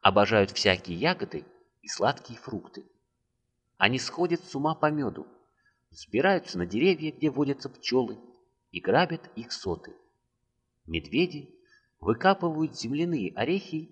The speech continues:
и степную репу, жадно вылизывают личинки насекомых,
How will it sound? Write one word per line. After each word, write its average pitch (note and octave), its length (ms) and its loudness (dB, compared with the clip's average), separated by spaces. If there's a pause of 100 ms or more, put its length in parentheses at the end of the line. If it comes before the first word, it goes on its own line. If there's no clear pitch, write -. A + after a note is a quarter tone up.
(100)
и - 40 -16
степную D#3+ 600 -4
репу, G#2+ 400 -4 (600)
жадно F2+ 480 2
вылизывают D#3 600 0
личинки D#3+ 480 -4
насекомых, C3 760 -6